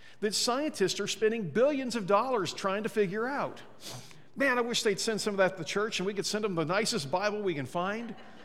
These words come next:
You know, this passage also, also digs into some of the most important questions in life. All of this in Genesis one one. For instance, like, how did I get here?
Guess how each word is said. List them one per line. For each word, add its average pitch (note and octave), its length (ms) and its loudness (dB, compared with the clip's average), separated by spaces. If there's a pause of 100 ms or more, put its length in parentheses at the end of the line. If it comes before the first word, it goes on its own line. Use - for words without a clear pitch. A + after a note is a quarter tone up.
(640)
You A3 100 -2
know, A3 240 0 (1200)
this C4 160 0
passage B3+ 460 0
also, G#3 520 2
also G#3 420 0
digs E3 400 -2
into F#3 180 -2
some G3+ 220 -2
of F#3 60 -4
the E3+ 60 -2
most F3+ 240 -2
important A3+ 460 -2
questions A3 480 -2
in G#3 100 -4
life. E3+ 320 -4
All B3+ 240 0
of C#4+ 100 -2
this C4+ 200 -2
in A#3 80 -4
Genesis A#3 420 -4
one G#3 280 -6
one. E3+ 260 -6
For F#3+ 220 -4
instance, D#3+ 420 -6
like, C#3+ 260 -6 (840)
how G#3 140 4
did A3 100 2
I G#3 100 2
get F3+ 220 0
here? C3 200 -10